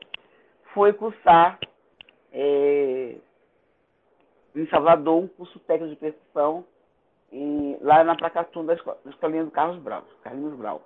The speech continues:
E aí eu decidi vender o acarajé porque,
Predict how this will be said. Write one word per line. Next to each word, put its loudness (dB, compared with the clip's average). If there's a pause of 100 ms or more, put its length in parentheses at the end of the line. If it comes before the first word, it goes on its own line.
(440)
E -4
aí 10
eu 10
decidi -4
vender -2
o 4
acarajé 0
porque, 0